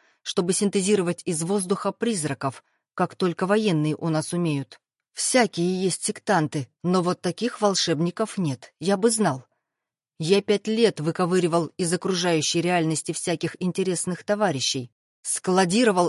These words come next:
их в большой каталог. Это от слова «каталажка». Систематизировал, холил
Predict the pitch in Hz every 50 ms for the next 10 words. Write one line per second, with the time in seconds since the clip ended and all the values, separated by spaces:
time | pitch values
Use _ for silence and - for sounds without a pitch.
0 | - - 208 226 214 185 175 160 156 160 190 190 175 - - 214 208 202 - 208
1 | - 214 214 214 190 156 127 - - - _ _ _ _ _ _ _ - 202 208
2 | 202 - 196 - - 196 196 - - 214 214 196 185 190 - - 214 - 240 240
3 | 247 214 151 143 - - - - 139 - _ _ _ _ _ _ _ - - 185
4 | 175 - - 175 170 160 - 170 160 147 170 208 220 208 170 160 147 131 - _
5 | _ _ _ - - - 233 262 262 233 220 185 -